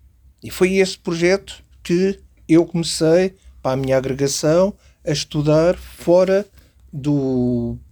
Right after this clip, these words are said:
panorama português. Isto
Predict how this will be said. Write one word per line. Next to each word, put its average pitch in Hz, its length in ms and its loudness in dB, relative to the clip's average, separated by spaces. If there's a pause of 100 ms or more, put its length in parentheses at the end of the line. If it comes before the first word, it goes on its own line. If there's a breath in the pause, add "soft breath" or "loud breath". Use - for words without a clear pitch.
(200)
panorama 139 720 -2 (300)
português. 127 540 -8 (340 soft breath)
Isto - 340 -14